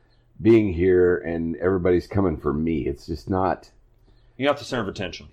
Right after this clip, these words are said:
Speaker 1: Yeah, it's,
Speaker 2: Not
Speaker 1: it's
Speaker 2: that guy.
Speaker 1: weird. I'm, I'm usually the guy to help in the, the, the support team, that, you know.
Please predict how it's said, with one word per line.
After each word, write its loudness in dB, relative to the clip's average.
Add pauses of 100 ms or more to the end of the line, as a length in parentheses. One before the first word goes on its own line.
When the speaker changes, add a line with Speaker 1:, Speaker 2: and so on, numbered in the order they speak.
Speaker 1:
Yeah, 0
it's, 0
Speaker 2:
Not -2
Speaker 1:
it's 2
Speaker 2:
that -10
guy. 0
Speaker 1:
weird. 4
I'm, 2
I'm 2
usually 4
the 0
guy 4
to 2
help 2 (280)
in -6
the, -2 (540)
the, 2
the 2
support 4
team, 0
that, -6
you 8
know. 4